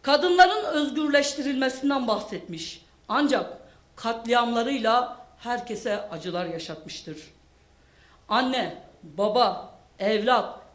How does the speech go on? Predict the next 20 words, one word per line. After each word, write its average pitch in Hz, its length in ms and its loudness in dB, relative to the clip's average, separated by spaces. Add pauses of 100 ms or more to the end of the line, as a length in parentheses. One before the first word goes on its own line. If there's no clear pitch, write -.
kız - 240 -4
kardeş 233 500 0
gibi 170 340 -8 (300)
aileyi 269 600 2
temsil 269 500 -2
eden 226 500 0 (120)
kategorileri 233 880 -2 (140)
ortadan 226 560 -2
kaldırmış, 302 760 0 (380)
yerine 247 540 2 (400)
örgüt 240 600 0
militanlığı, 226 1000 -2 (760)
örgüt 233 420 -2
militanlığı 247 800 0
kategorisini 214 720 -4
koymuştur. 156 640 -8 (680)
Çocuk 370 420 -4
yaşta 349 400 4
kızları 330 480 2
kandırarak 285 760 2